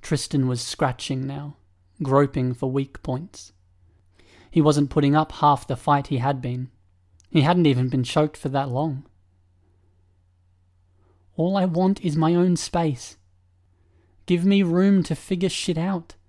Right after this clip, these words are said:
Byron said. "I'm not asking for the world here." Tristan's hand fell to his side. "Just nod, okay? Nod, agree. Or tap out.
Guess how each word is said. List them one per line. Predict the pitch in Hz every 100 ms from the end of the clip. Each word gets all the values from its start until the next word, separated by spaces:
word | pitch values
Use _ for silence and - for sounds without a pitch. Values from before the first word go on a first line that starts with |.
| _ _
Byron | 135 123 123 120
said. | - 127 123 - _ _ _ _ _ _ _ _ _
"I'm | 147
not | 175 175
asking | 175 175 - 170 151
for | 151
the | 147
world | 143 165 175 165
here." | 156 156 175 _ _ _ _ _ _ _ _ _ _ _ _ _ _ _ _ - - _ -
Tristan's | 160 139 143 127
hand | - 139 131 123 123
fell | - - 135 131
to | 127
his | 147 -
side. | 147 127 131 135 - _ _ _ _ _ _ _ _ _ _
"Just | - 180 - - _ -
nod, | 165 170 143 - _ 160
okay? | - 190 208 - _ _ _ _ _ -
Nod, | 180 180 147 - _ 170
agree. | 170 202 160 131 _ _ _ _ _ _ _ _
Or | 233
tap | 233 - 196 226 233
out. | 233 160 -